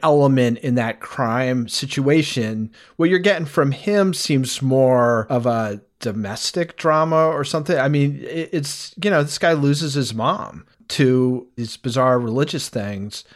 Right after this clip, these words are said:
And the only thing I'll say about what, what, what Laura was saying is I agree with her. I think that the thing that all these people, I think, can, can say is this is, like, almost the way almost all religions start, right? Is that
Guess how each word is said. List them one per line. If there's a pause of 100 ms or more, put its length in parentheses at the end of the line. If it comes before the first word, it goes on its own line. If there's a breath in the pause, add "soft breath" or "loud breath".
(400 soft breath)
And
the
only
thing
I'll
say
about
what,
what,
what
Laura
was
saying (480 soft breath)
is (220)
I
agree
with
her.
I
think
that
the
thing
that
all
these
people,
I
think,
can,
can
say
is (560 loud breath)
this
is,
like,
almost
the
way
almost
all
religions
start, (100)
right?
Is
that